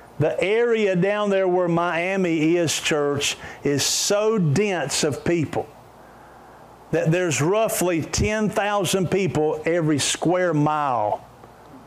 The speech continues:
in that area. And so literally, we could put a church every mile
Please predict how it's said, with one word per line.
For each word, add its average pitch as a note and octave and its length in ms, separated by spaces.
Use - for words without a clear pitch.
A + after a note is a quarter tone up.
in C3+ 180
that C3 200
area. B2+ 520
And C#3+ 120
so F3+ 220
literally, F#3 680
we G3 240
could - 260
put F#3+ 220
a F3 120
church F#3+ 600
every G3+ 500
mile D3+ 720